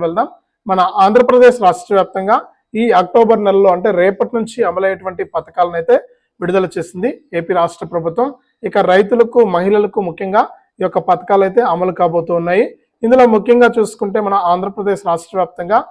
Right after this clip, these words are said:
ఎవరైతే రైతులు ఉన్నారో వారందరికీ కూడా మన సీఎం చంద్రబాబు నాయుడు గారు మన ప్రధాని మోదీ గారితో కలిసి ఈ యొక్క పథకాన్ని అయితే రేపు మధ్యాహ్నం పన్నెండు గంటల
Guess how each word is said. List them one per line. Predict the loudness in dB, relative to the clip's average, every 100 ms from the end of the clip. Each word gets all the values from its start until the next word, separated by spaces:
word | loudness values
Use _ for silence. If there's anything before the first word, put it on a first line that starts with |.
| _ _ -2
ఎవరైతే | 0 0 4 2 2 -6 -4 0
రైతులు | 0 0 -2
ఉన్నారో | -2 -2 0
వారందరికీ | 0 -2 -4 -6 -8 -4
కూడా | -6 -6 _ _ -4
మన | -2 -2 -6 _
సీఎం | -4 -2 -2
చంద్రబాబు | -4 -2 0 0 0
నాయుడు | -2 -2
గారు | -2 -2 -6 _ -8
మన | -4 -2
ప్రధాని | 0 2 2 0
మోదీ | -2 0 0
గారితో | -2 -4 -4 -4
కలిసి | -4 -6
ఈ | -6
యొక్క | -6 -6
పథకాన్ని | -6 -2 -2 -2
అయితే | 0 -2 -2 _ _ -2
రేపు | -2 0 -2 -2
మధ్యాహ్నం | 0 0 0 -6 -6
పన్నెండు | -8 -6 -8
గంటల | -8